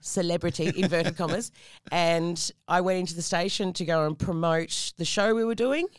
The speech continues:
Speaker 1: and he, I,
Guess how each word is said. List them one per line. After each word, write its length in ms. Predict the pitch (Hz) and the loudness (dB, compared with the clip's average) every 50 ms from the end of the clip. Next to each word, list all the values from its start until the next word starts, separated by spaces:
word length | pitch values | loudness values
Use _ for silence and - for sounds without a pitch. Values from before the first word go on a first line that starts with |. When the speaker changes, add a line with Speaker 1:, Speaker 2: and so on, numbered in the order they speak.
| _ - - - - - - _ - | _ -20 -20 -20 -20 -20 -20 _ -8
Speaker 1:
and 640 | - 160 160 156 156 151 151 151 156 156 156 - - - - _ _ _ - | -4 -2 0 2 2 2 2 2 0 0 -2 -4 -6 -8 -10 _ _ _ -10
he, 680 | - 175 180 202 190 196 190 185 180 165 - - - - | -6 -2 0 0 0 0 -2 -4 -6 -8 -10 -14 -16 -10
I, 260 | - - 156 160 170 | -4 0 0 0 0